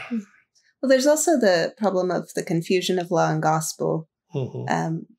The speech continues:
Speaker 1: which is a sharp distinction, I think, sharper than should be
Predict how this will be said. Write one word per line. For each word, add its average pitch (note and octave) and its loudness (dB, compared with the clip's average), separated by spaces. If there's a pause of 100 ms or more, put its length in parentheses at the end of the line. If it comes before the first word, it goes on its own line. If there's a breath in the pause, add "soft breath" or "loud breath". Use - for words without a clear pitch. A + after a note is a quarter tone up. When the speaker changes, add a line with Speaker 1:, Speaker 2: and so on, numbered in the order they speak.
Speaker 1:
which - -4 (720)
is E3+ 0
a E3+ 2
sharp F3+ 2 (100)
distinction, D#3+ -2 (760)
I F3+ 0
think, D#3+ -2
sharper F3 4
than D#3 2 (360)
should B3 4
be D#3 0